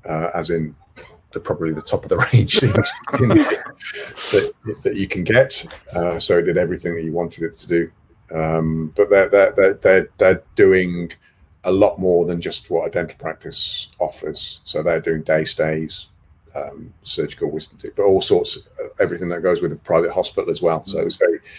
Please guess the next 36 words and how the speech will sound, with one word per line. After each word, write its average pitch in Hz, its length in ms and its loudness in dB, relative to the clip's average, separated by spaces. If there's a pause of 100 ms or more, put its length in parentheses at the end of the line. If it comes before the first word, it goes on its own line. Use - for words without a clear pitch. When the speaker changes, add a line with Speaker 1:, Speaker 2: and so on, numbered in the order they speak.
(760)
Speaker 1:
very 120 220 4
different 127 320 2
in 101 80 0
what 110 160 2
they're, 98 380 4
they're 95 180 -2
gonna 95 180 -2
be 92 120 -2
offering. 87 440 -4
So - 140 -2
yeah, 113 240 8
there 101 100 8
was 104 140 4
a 104 180 2
heck 135 320 2
of 117 80 4
a 104 40 2
lot 98 140 2
of 90 80 -4
kit, - 380 0
and 101 140 0
it 107 120 -2
all 117 240 4
looked 104 200 -2
fantastic, 104 760 -2
and 98 140 -4
I, 95 140 -2
I 95 140 -2
loved 104 280 0
all 107 160 4
the 101 80 4
little 87 200 -4
gadgets 87 480 -2
that - 120 -10
they 85 100 -2
had. 85 200 -8